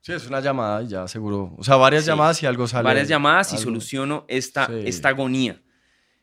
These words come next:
Speaker 2: ¿Qué me salvó en ese momento? Que, mm, mis socios o la gente con la que escogí compartir
Speaker 1: Ujú.
Speaker 2: todo esto, eh, estaban igual que yo. Entonces éramos tres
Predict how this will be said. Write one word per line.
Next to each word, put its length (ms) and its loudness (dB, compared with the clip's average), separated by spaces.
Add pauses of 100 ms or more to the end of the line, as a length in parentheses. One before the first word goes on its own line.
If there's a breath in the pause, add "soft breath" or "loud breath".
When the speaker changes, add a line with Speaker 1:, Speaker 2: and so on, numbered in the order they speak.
(640)
Speaker 2:
¿Qué 160 0
me 120 0
salvó 400 -4
en 60 -4
ese 120 -10
momento? 440 -8
Que, 260 -8 (520)
mm, 640 -6
mis 200 -4
socios 600 -6
o 40 -8
la 80 -6
gente 200 -10
con 260 -4
la 100 -4
que 100 -16
escogí 540 -6
compartir 540 -6
Speaker 1:
Ujú. 80 -16
Speaker 2:
todo 300 -2
esto, 300 -8 (1080)
eh, 360 0
estaban 440 -2
igual 220 -6
que 80 -10
yo. 240 -10 (200)
Entonces 220 -12
éramos 540 -6 (300)
tres 640 0